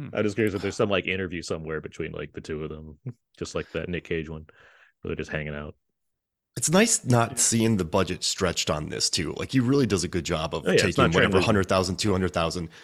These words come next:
Speaker 3: Some of these movies you can feel the weight. Like, the, I like the second Purge movie, but that one kind of just really stretches his budget, and you can feel it.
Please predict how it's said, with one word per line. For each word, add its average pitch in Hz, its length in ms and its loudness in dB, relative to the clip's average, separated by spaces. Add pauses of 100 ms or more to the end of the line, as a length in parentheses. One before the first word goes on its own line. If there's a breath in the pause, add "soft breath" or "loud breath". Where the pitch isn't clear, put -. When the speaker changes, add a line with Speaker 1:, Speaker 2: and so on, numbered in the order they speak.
(140 loud breath)
Speaker 3:
Some 165 160 4
of 180 60 4
these 127 120 4
movies 107 260 4
you 78 60 -8
can 82 120 -4
feel 104 240 0
the 85 80 2
weight. 80 280 0
Like, 82 140 -6
the, - 200 -2
I 117 40 6
like 117 220 2
the 139 80 2
second 127 340 0
Purge 123 260 -2
movie, 139 300 2
but 87 260 -2 (300 loud breath)
that 135 140 2
one 101 240 2 (280)
kind 120 260 0
of 82 120 -4
just - 280 -2 (100)
really 98 480 6
stretches 90 420 0
his 76 140 -6
budget, 80 380 0
and - 80 -8
you 87 60 -6
can - 120 -8
feel 104 360 0
it. - 80 -6